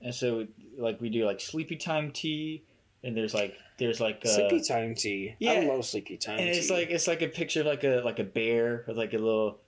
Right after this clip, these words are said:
Speaker 1: little s-, a s-,
Speaker 2: Mm-hmm.
Speaker 1: a nightcap on, just
Speaker 2: <laughs>
Speaker 1: dozing away. There's,
Speaker 2: And
Speaker 1: uh,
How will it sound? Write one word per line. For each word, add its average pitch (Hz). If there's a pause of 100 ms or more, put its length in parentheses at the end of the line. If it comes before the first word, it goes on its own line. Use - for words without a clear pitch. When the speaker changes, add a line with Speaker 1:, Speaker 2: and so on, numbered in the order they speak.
(120)
Speaker 1:
little 117
s-, -
a 156 (220)
s-, 185
Speaker 2:
Mm-hmm. 190
Speaker 1:
a 113
nightcap 117
on, 127
just 131
Speaker 2:
<laughs> 175
Speaker 1:
dozing 117
away. 120 (420)
There's, 127
Speaker 2:
And 127
Speaker 1:
uh, 113